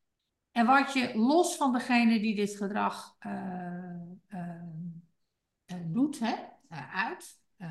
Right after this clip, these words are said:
vormgeeft, <laughs> ehm, kunt zeggen, is dat er natuurlijk meer niet gefunctioneerd heeft in zo'n organisatie. Nou, ik dacht,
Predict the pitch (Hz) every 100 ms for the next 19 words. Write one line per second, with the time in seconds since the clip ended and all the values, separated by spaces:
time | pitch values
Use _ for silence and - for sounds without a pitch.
0 | 175 170 - 214 254 262 262 320 349 -
1 | - 196 - - _ _ - - - -
2 | _ _ 196 196 196 190 185 185 - _
3 | - 262 233 - 392 381 - 160 214 -
4 | _ _ _ _ _ _ 269 262 311 311
5 | 254 233 226 214 294 427 453 403 349 -
6 | 285 311 285 - 240 226 208 190 190 180
7 | - 180 185 170 160 160 - 156 147 139
8 | 131 - 247 285 196 202 180